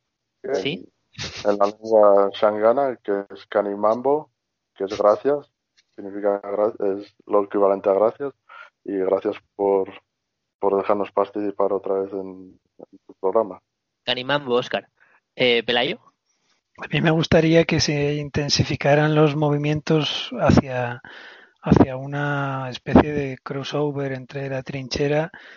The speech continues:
Speaker 3: y Spanish Bombas que me ayudara a recuperar mi trabajo. La verdad, con-, confieso que tengo algún móvil egoísta en esa petición, pero creo que vendría muy bien para la audiencia de ambos programas. Una
Speaker 2: Desde aquí
Speaker 3: confluencia.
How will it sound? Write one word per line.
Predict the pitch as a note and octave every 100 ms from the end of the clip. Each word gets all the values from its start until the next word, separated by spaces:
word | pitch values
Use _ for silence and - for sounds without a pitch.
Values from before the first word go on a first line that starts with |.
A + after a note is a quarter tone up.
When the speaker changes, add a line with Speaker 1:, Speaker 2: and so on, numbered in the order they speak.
| _
Speaker 3:
y | - D3 C3+
Spanish | B2 D3+ D3
Bombas | C#3 D3 D#3 D3+
que | D#3+
me | C#3+
ayudara | C3+ C3 C3+ C3+ D3 D3
a |
recuperar | C3+ - C#3 C3
mi | C#3
trabajo. | D3 B2+ C#3+ -
La | B2
verdad, | B2 C3 C#3
con-, | - C3+ C3 -
confieso | - C3 - D3 D3+
que | D3
tengo | C#3+ C#3
algún | D3 B2+ C#3+
móvil | C#3 D3+ D3
egoísta | C3 C3+ C#3 - B2
en |
esa | B2 -
petición, | C3 - - C#3+ B2+ - - _
pero | C#3 B2+
creo | C3 C#3
que | D3+
vendría | D3 C#3+ D3
muy | D3 C#3
bien | C#3+ C#3+
para | C#3 C3 B2+
la | C3
audiencia | C#3 D#3 D3+ F3 D#3
de | D3
ambos | C#3 C3+ -
programas. | - C3 C3 A#2+ - _ _ _ -
Una | D3
Speaker 2:
Desde | C3+ C#3
aquí | B2+
Speaker 3:
confluencia. | C#3 C3 - C3